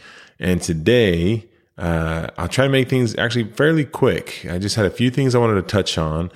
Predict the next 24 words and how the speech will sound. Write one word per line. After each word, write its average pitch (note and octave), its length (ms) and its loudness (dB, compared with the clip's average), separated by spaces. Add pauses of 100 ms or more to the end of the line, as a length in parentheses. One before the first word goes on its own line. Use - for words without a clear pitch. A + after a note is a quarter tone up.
(300)
in F#2 100 0
regards F2+ 600 2
to F2 180 2
what's F#2 320 2 (280)
coming G2 500 0
up E2 420 -2 (300)
in E2+ 200 2
a E2 200 2
recruiting F2+ 480 0
calendar, - 560 -6 (460)
um, D#2+ 280 -2
and E2+ 180 2
kinda G2 240 2
how F#2 220 2
to E2+ 80 2
navigate E2+ 640 2
a D2+ 60 -8
recruiting D2+ 400 -2
calendar D#2+ 420 -2
and D#2+ 140 -4
what D#2+ 100 0
it's D#2+ 220 -2
all D#2 140 0
about. C#2+ 520 -6